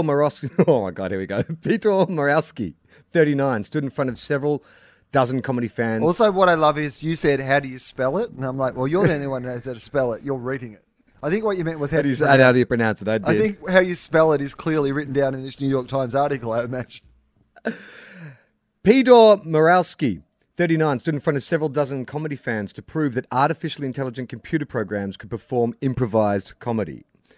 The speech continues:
Speaker 1: In one hand
Speaker 2: Now, by the way, if you're at a gig where there's only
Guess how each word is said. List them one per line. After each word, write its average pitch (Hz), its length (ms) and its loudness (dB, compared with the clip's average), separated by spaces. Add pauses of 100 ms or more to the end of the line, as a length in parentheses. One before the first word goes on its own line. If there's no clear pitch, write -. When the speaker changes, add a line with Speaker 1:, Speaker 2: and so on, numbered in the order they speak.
(380)
Speaker 1:
In 131 120 -4
one 160 200 6
hand 139 400 0
Speaker 2:
Now, 147 120 6
by 190 220 6
the 185 80 2
way, 143 240 6
if 160 180 -6
you're 202 200 6
at 202 40 2
a 190 40 2
gig 156 260 -4
where 139 140 2
there's 131 160 -2
only 135 340 0